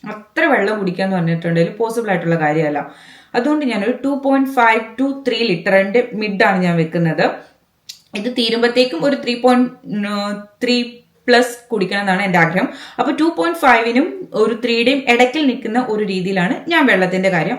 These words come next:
അഡ്-, ആ, മെയിൻറ്റെയിൻ ചെയ്തേക്കുന്നത്. അതുപോലെ തന്നെ ഫോർത്ത് റൂളാണ്, ആ, നമ്മൾ ഏതേലും ഒരു ബുക്ക് വായിക്കണം എന്നുള്ളത്. ബുക്ക് വായിക്കുക എന്ന് പറഞ്ഞിട്ടുണ്ടെങ്കിൽ, ഉം, നോൺ ഫിക്ഷൻ ആയിരിക്കും. അതായത് സ്റ്റോറിയും കാര്യങ്ങളെല്ലാം നമ്മളെ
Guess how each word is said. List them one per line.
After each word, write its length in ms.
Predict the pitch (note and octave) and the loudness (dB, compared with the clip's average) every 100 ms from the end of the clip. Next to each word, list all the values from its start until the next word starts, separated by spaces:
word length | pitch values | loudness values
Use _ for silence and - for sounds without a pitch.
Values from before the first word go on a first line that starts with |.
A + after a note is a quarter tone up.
| A#3 | -4
അഡ്-, 240 | F#3 - | -4 -2
ആ, 340 | F3+ F3+ E3+ - _ | 0 0 -2 -6 _
മെയിൻറ്റെയിൻ 340 | - B3+ B3 - | 4 6 6 4
ചെയ്തേക്കുന്നത്. 560 | F3 D#3 D3 D3+ D3 E3 - - - - - - _ _ _ - | 2 0 -2 -2 -4 -4 -8 -18 -20 -20 -20 -20 _ _ _ 2
അതുപോലെ 440 | E4 G4+ A4 G4+ A#3+ | 4 6 4 6 4
തന്നെ 300 | G#3 C4+ - | 4 0 0
ഫോർത്ത് 320 | D4+ F#4+ F4+ | 2 2 2
റൂളാണ്, 400 | B3+ F#3+ D#3+ G#3+ - - _ - | 2 2 2 0 -4 -14 _ -4
ആ, 120 | F3+ | 0
നമ്മൾ 320 | F#3 G#3+ A#3+ | 0 2 2
ഏതേലും 440 | G#3+ B3 D4 C#4+ F3 | 4 4 4 2 4
ഒരു 240 | F#3 B3+ F#3 | 2 0 -2
ബുക്ക് 260 | C4+ - | -4 -2
വായിക്കണം 420 | A3 D3 C3+ D3+ | 0 0 0 -2
എന്നുള്ളത്. 420 | D3+ C#3+ C#3 C3+ - - - - | -2 -2 -4 -6 -8 -14 -20 -4
ബുക്ക് 220 | B3+ E4 | -2 0
വായിക്കുക 360 | F4 C4 G#3+ A3+ | 2 2 2 -2
എന്ന് 140 | A3+ | -4
പറഞ്ഞിട്ടുണ്ടെങ്കിൽ, 640 | A3 F#3 F3 F3+ E3+ D#3+ F#3+ | -2 0 0 -2 -2 0 0
ഉം, 600 | D#4+ - F3 F3 E3+ E3 | 0 -4 -4 -2 -2 0
നോൺ 200 | B3 D4 | 2 4
ഫിക്ഷൻ 340 | E4 F3+ - D#3+ | 2 -2 -2 -4
ആയിരിക്കും. 220 | C#3+ D#3 | -4 -4
അതായത് 240 | D#3+ E3 | -4 -2
സ്റ്റോറിയും 480 | F3 - E3 F3 A#3+ | -4 -2 -2 0 0
കാര്യങ്ങളെല്ലാം 680 | A3+ E3+ E3 D#3+ D3 B3+ - | 0 2 2 2 0 -2 -2
നമ്മളെ 420 | G3 F#3+ G3 A#3+ | -2 0 0 -2